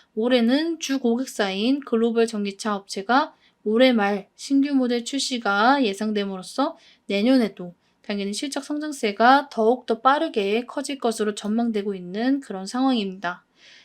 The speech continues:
특히 이제 올해는 일 조대가 아닌 이 조대를 넘어설 것으로 좀 전망이 되고 있고요. 글로벌 전기차 업체가 매출 비중이 더 높기 때문에 충분히 밸류가 더 높게 책정이 될 수 있는 그런 상황입니다.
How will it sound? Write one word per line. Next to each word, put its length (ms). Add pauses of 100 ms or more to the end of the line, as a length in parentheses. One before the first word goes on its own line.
(160)
특히 360
이제 140
올해는 640
일 180
조대가 480
아닌 420
이 140
조대를 520 (500)
넘어설 460
것으로 540
좀 180
전망이 440
되고 280
있고요. 500 (300)
글로벌 380
전기차 460
업체가 560
매출 400
비중이 580
더 140
높기 320
때문에 680
충분히 640
밸류가 680
더 100
높게 280
책정이 400
될 120
수 180
있는 500
그런 260
상황입니다. 800